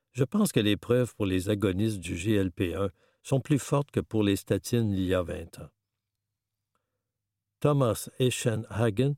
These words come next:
chercheur de l'Université de Hambourg, en Allemagne, en est moins sûr. Selon son analyse des résultats des études, au niveau des cardiopathies, les données montrent que la majorité des effets sont associés à la perte de poids,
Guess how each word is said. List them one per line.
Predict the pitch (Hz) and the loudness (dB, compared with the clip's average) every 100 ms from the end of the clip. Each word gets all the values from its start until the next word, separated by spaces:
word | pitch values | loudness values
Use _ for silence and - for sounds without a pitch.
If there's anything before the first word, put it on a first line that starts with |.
| _ _ | _ _
chercheur | - 170 - 156 147 | -2 -2 0 0 2
de | 104 | 2
l'Université | 95 101 98 98 - 120 | 0 0 0 -2 0 -2
de | 101 | -2
Hambourg, | 90 90 95 123 117 - _ _ | -4 -4 0 0 -2 -8 _ _
en | - - | -8 -2
Allemagne, | 90 104 123 131 127 _ - | 0 2 2 2 -2 _ -2
en | 139 | 2
est | 175 | 4
moins | 165 151 117 | 4 4 2
sûr. | - 104 92 - _ _ _ _ _ | 0 -2 -4 -8 _ _ _ _ _
Selon | - 107 110 139 | -2 2 2 2
son | - 101 | -2 -2
analyse | 98 101 98 95 143 127 | 0 0 2 2 2 2
des | 104 92 | 0 0
résultats | 95 87 87 - 113 | -2 -4 -6 -2 0
des | 90 85 | 0 -6
études, | 87 - 123 139 127 _ _ _ - | -8 -2 0 2 -2 _ _ _ -2
au | 147 | 2
niveau | 160 180 | 2 2
des | 180 120 | 2 0
cardiopathies, | - 151 131 170 156 110 98 - 123 - _ _ _ _ - | 0 -2 0 0 2 0 -2 -4 -4 -4 _ _ _ _ 0
les | 127 | 2
données | 131 151 151 175 | 4 2 2 2
montrent | 127 143 151 | 4 2 0
que | - 104 | 0 2
la | 101 | 2
majorité | 107 120 147 143 - 160 | 2 2 2 0 -2 0
des | 104 90 | 0 -2
effets | 87 - 113 | -6 -2 -2
sont | - 95 - | -2 -6 -2
associés | 113 117 95 139 | 0 0 0 0
à | 127 | 2
la | 101 | 0
perte | - 113 101 | 0 -2 -2
de | 98 | -6
poids, | 87 - 95 82 | -6 -6 -8 -8